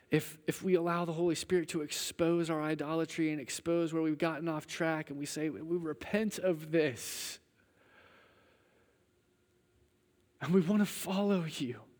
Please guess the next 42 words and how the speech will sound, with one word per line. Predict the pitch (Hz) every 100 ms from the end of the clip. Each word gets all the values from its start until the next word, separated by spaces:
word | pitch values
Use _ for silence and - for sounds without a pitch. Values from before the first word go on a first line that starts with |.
| _ _ _ _ _ _ _ -
And | 170
we | 208
want | 214
this | 214 -
prayer | - 214 202
to |
be | 190 190
answered." | 202 190 175
What, | 226 - 185
what | 214
happens? | 202 - 226 220 - 226 190
What | 180 208
is | 214 170
the | 208
result | 196 170 202 202 202
of | 196 175
oneness? | 185 190 196 202 202 175 - - - - -
And | 180
the | 180
answer | 185 190 196
is | 180 151
God's | 156 196 180 180 -
glory. | 180 185 185 175 147 - - -
The | 185 185
answer | 185 190 175
is | 175 - -
our | 196 202 202 175
good. | 147 196 190 180 156 - - -
And | 190
the | 185
answer | 190 196
is | 185 165
the | 180 170
advance | 147 190 190 185 -
of | 151 151
the |
gospel | 160 180 175 - 175 160 - -
in | - 196
the |
world. | 175 175 196 202 165 151 - _ _ _ _ _ _ _ - -
That | 214 -
men | 175 190 226 233 220 202 175